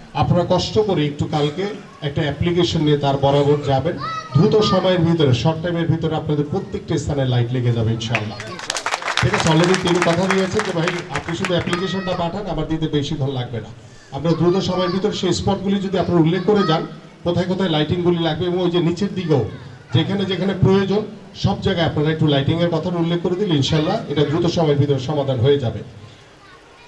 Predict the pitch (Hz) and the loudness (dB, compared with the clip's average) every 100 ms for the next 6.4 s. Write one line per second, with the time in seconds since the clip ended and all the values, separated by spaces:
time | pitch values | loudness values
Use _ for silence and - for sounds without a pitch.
0 | - 180 185 208 196 180 185 196 208 - | 0 2 4 4 2 2 2 0 0 0
1 | 196 170 190 185 180 175 175 175 170 196 | 0 2 2 2 2 0 0 0 0 -2
2 | - 196 170 160 156 - - - - - | -2 0 4 4 4 2 -4 -6 -12 -14
3 | - - - - 147 180 180 185 170 160 | -16 -18 -18 -6 -2 0 0 -2 2 2
4 | 160 165 - - - - - 123 151 156 | 2 -2 -10 -18 -20 -18 -4 0 2 2
5 | 180 175 160 156 - 165 160 156 - 147 | 2 2 2 2 0 -2 0 -2 -2 -2
6 | 139 135 139 139 | 0 0 2 0